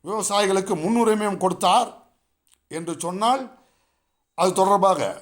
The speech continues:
சில நிகழ்வுகளை உங்களோடு பகிர்ந்து கொள்ளலாம் என்று இந்த காணொளியை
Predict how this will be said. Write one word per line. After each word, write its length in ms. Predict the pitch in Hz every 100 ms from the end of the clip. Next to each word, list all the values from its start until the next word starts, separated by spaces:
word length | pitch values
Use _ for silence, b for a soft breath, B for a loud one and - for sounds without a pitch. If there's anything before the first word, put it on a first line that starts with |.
| - _ _ _ _
சில 420 | - - 247 247 240
நிகழ்வுகளை 560 | 208 202 185 143 107 87 - _ _ _ _ _ _ _ _ _ _ -
உங்களோடு 360 | 196 190 202 185
பகிர்ந்து 320 | 185 196 185
கொள்ளலாம் 380 | 175 180 180 170
என்று 160 | 180 220
இந்த 120 | 185
காணொளியை 440 | 180 175 175 165